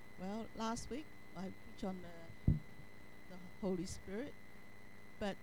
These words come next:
this week I will talk about how to pray for our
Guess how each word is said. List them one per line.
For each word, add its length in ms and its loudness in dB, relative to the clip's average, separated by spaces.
this 240 -4
week 160 -2
I 140 2
will 160 0
talk 140 2
about 480 0
how 240 2
to 240 -2
pray 240 0
for 160 -2
our 240 0